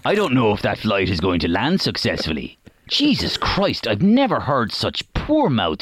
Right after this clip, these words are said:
pitiful, hungry, bungry, poor me, capitalist, greedy pig shite in all my life. There is no housing problem in Dublin. I have one hundred unused Boeing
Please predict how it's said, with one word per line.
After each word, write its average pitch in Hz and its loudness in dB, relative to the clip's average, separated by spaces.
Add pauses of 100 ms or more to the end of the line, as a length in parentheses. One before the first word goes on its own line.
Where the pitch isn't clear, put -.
(120)
pitiful, 214 -2
hungry, 151 0
bungry, 123 2 (280)
poor 262 2
me, 156 2
capitalist, 117 -4
greedy 143 0
pig 147 -2
shite 135 -2
in 107 0
all 101 0
my 90 0
life. 160 0 (220)
There 294 0
is 302 0
no 269 2
housing 127 2
problem 101 -2
in 92 -2
Dublin. 87 -2 (360)
I 277 2
have 143 -2 (240)
one 269 2
hundred 127 2 (500)
unused 170 0 (180)
Boeing 117 0